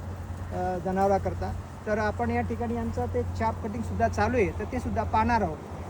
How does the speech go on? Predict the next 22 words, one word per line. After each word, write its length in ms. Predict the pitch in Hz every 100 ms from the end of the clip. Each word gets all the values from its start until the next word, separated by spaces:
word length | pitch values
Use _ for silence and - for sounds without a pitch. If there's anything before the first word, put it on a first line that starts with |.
| -
आणि 140 | 220
हे 140 | 196
जे 120 | 226 262
फील्ड 240 | 240 233
दिसतंय 300 | 247 - 247
आता, 160 | 220 208
हा 120 | 220
जो 80 | 226
मका 300 | 220 214 247
आहे, 320 | 185 175 -
तर 100 | 208
यांचं 440 | 208 208 - 247
म्हणणं 280 | 220 208 226
असं 140 | 226
आहे 80 | 240
की 200 | 233 247
या 100 | 233
मक्यामध्ये 560 | 220 214 233 233 233 226
हे 200 | 202 233
दसकट 480 | - - - - 220
असेच 240 | 196 254
राहतील, 360 | 247 190 -